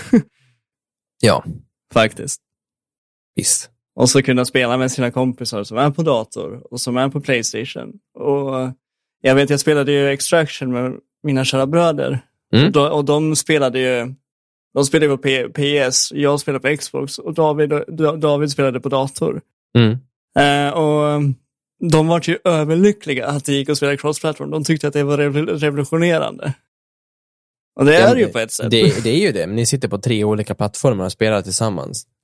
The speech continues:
Speaker 1: Ja.
Speaker 2: Men kunde ni sitta och prata in-game då, eller fick ni använda Discord för att ändå
Speaker 1: Nej, vi pratade in-game då.
Speaker 2: Ja,
Speaker 1: Och
Speaker 2: okej.
Speaker 1: det, det gick ju bra, men så fort det blev så här loading screen och grejer så försvinner man ju en snabbis och sen kommer man
Speaker 2: Mm.
Speaker 1: tillbaka. Så att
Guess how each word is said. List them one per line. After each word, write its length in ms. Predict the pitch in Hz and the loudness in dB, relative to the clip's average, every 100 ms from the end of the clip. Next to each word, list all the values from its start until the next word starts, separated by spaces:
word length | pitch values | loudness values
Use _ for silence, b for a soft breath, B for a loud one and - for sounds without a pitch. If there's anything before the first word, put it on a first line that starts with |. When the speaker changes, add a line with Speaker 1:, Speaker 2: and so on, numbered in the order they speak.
| _ | _
Speaker 1:
Ja. 400 | 131 131 117 135 - _ _ _ _ _ _ | 0 2 2 -4 -14 _ _ _ _ _ _
Speaker 2:
Men 100 | 117 | 2
kunde 200 | 107 127 | 4 2
ni 100 | 123 | 2
sitta 200 | 113 117 | -2 -4
och 40 | 107 | -2
prata 260 | 117 151 | 0 0
in-game 360 | 147 151 113 98 | 0 0 0 0
då, 60 | 98 | -2
eller 100 | 101 | -2
fick 180 | 104 | -4
ni 60 | 101 | -2
använda 260 | 95 120 95 | -2 -2 -2
Discord 500 | 95 - - - - | -4 -4 -4 -8 -6
för 100 | - | -8
att 200 | - - | -6 -6
ändå 520 | 87 101 - - 117 - _ - | -2 -2 -2 -4 -10 -14 _ 0
Speaker 1:
Nej, 220 | 147 139 | 4 4
vi 120 | 147 | 2
pratade 360 | 143 147 147 143 | 2 0 0 -2
in-game 460 | 143 143 147 143 139 | 0 2 0 -2 -4
då. 200 | - 139 _ _ - | -6 -6 _ _ 2
Speaker 2:
Ja, 140 | 95 | 4
Speaker 1:
Och 60 | 110 | 4
Speaker 2:
okej. 160 | 151 | 4
Speaker 1:
det, 300 | 98 98 65 - _ _ - | 4 2 -4 -12 _ _ 2
det 100 | 156 | 4
gick 260 | 160 185 208 | 4 4 4
ju 60 | |
bra, 340 | 190 196 123 147 | 4 4 4 2
men 280 | 151 151 | 0 2
så 120 | 143 160 | 0 2
fort 220 | 190 - | 0 2
det 60 | 143 | 0
blev 180 | 131 | 0
så 80 | 127 | 0
här 40 | 131 | 0
loading 460 | 143 165 151 139 | 2 2 2 -2
screen 300 | - 139 135 | -2 -4 -4
och 60 | 135 | -4
grejer 220 | 135 147 | -2 -2
så 120 | 143 | 0
försvinner 480 | 135 135 170 160 147 | -2 2 2 2 2
man 220 | 143 135 | 2 0
ju 120 | 143 143 | 0 -4
en 100 | 135 | -2
snabbis 500 | 147 135 135 139 139 | -2 -2 -4 -4 -4
och 60 | |
sen 200 | 135 139 | -2 -4
kommer 200 | - 135 | -4 -4
man 60 | 120 | 2
Speaker 2:
Mm. 80 | 98 | 2
Speaker 1:
tillbaka. 560 | 95 147 135 - 69 131 _ _ _ _ | 2 0 -2 -6 -8 -8 _ _ _ _
Så 160 | - | 0
att 140 | 135 | 0